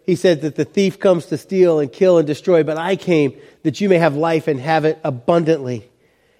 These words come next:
And then the last part of what we read, uh, verses eleven through eighteen, he explains how he is the sacrificial good shepherd. He says, "I lay down my own life to provide life for my sheep." And he, he goes real deep there. He says,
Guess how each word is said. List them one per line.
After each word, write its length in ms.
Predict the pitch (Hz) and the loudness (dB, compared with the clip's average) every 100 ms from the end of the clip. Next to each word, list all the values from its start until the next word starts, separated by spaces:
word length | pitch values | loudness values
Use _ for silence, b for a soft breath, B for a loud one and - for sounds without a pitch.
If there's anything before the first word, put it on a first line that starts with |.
| - | 2
And 140 | 185 | 6
then 140 | 208 | 6
the 80 | 190 | 6
last 320 | 190 226 208 | 4 4 0
part 180 | - 214 | 2 2
of 60 | 196 | 4
what 140 | 190 | 2
we 100 | 180 | 0
read, 360 | 175 196 180 - b b | 2 4 2 -2 b b
uh, 160 | 185 | 2
verses 260 | 165 196 165 | 4 2 2
eleven 360 | 180 196 202 175 | 2 4 4 0
through 160 | 196 185 | -2 2
eighteen, 600 | 196 208 - 202 180 - b b | 0 0 0 2 2 -2 b b
he 180 | 226 | 4
explains 600 | 220 - - 214 208 208 151 | 4 2 -2 2 4 2 -2
how 400 | 185 175 170 - b b b | -2 0 0 -4 b b b
he 260 | - 226 | -2 4
is 180 | 214 156 | 4 2
the 140 | 170 165 | -2 -4
sacrificial 1040 | - 220 208 175 - 202 - 180 160 156 156 | -2 -4 -2 -4 0 0 2 -2 -2 -10 -4
good 240 | 147 208 - | 4 4 4
shepherd. 420 | 196 147 143 120 _ _ _ _ | -2 -2 -6 -12 _ _ _ _
He 120 | 175 | -4
says, 180 | 170 190 | 0 2
"I 140 | 180 | 4
lay 320 | 180 185 226 233 | 4 4 4 4
down 340 | 220 208 196 | 2 2 2
my 220 | 185 185 | 0 4
own 220 | 196 226 | 6 6
life 380 | 208 165 151 135 _ _ _ _ | 4 -2 -4 -8 _ _ _ _
to 100 | - | -10
provide 340 | 156 170 185 165 | -4 2 4 4
life 400 | 180 214 226 - b b b | 2 2 0 -4 b b b
for 160 | 214 196 | 0 2
my 160 | 185 | 2
sheep." 400 | 180 - 196 - B B | 0 -2 -4 -4 B B
And 140 | 180 | 2
he, 180 | 196 190 | 2 0
he 360 | 185 - 175 170 | -4 -8 -4 4
goes 240 | 208 185 | 6 6
real 220 | 175 240 | 6 4
deep 260 | 180 254 196 | 4 0 0
there. 120 | 175 | 0
He 140 | 185 | 0
says, 280 | 160 190 170 | 0 0 0